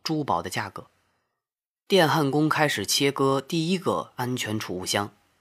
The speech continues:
斯帕加里烦躁不安地一边吸雪茄，一边在保管室里来回踱步。头一只保管箱里只是一些文件、护照、证明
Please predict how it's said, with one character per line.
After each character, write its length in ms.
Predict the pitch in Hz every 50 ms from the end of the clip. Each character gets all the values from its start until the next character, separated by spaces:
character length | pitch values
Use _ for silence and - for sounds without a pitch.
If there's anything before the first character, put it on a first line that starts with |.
| _ _ _ _ _ _ _ _ _ _ _ _ _
斯 180 | - - - 196
帕 140 | 185 165 151
加 160 | 156 170 160
里 120 | 131 104
烦 220 | 98 - 107 117 147
躁 160 | 143 127 123
不 120 | 123 131
安 180 | 131 131 131 127
地 80 | 117 113
一 140 | 139 139
边 180 | 139 147 147 139
吸 180 | - - 165 151
雪 200 | - - 90 90
茄， 300 | 101 113 113 120 120 - _ _ _ -
一 160 | 117 107 104
边 300 | 110 110 110 110 107 - - - -
在 180 | - 117 104 95
保 280 | - 101 104 123 135
管 240 | 113 107 95 92 90
室 260 | - - - 127 110
里 260 | 98 92 87 - - _ _ _ _ -
来 280 | 113 98 104 120 147
回 220 | 147 - 110 104 101
踱 180 | 104 95 95
步。 220 | 95 113 113 107 - _ _ _ _ _ _ _ _ _ _ _ _ _ _ _ _ _ -
头 220 | - 113 147 190
一 140 | 208 185 151
只 180 | 127 139 139 123
保 160 | 117 117 117
管 160 | 117 98 95
箱 220 | - 107 101 101
里 180 | 98 - - _ _ _ _ -
只 160 | - - 101 95
是 120 | - 117
一 100 | 110 107
些 420 | - - 117 107 107 104 107 - _ _ -
文 280 | 110 107 104 110 123
件、 300 | 120 131 127 120 113 - _ _ _
护 240 | - - 131 123 117
照、 300 | 135 127 117 - - _
证 160 | - 156 147 123
明 380 | 110 101 98 101 110 139 -